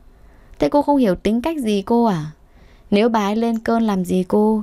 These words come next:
thì ảnh hưởng đến đứa bé trong bụng. Cảm thấy thương hại bà ấy, cứ đưa cho bà ấy mấy đồng, không cần thiết phải trở về. Sau này sinh con ra rồi thì tính sau."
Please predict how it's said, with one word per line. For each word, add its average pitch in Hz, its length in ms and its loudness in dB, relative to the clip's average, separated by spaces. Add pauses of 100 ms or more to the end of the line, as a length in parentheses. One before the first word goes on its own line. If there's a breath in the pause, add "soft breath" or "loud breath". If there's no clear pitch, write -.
thì 202 80 4
ảnh 170 100 -2
hưởng 175 180 -2
đến 196 120 -2
đứa 214 140 0
bé 202 240 -2
trong 226 240 -2
bụng. 214 160 -2 (560 soft breath)
Cảm 170 160 -2
thấy 208 140 -2
thương 247 200 2
hại 226 160 -2
bà 185 260 0
ấy, 247 320 -2 (100)
cứ 285 120 4
đưa 262 200 6
cho 247 160 -2
bà 208 140 0
ấy 196 60 2
mấy 226 200 2
đồng, 180 360 0 (300 soft breath)
không 220 240 0
cần 190 180 0
thiết 277 220 0
phải 180 120 -2
trở 156 200 -2
về. 165 380 -2 (460 soft breath)
Sau 240 200 0
này 208 180 0
sinh 233 260 -4
con 226 240 -2
ra 226 200 -2
rồi 202 180 -2
thì 185 100 -2
tính 190 240 -2
sau." 214 440 -2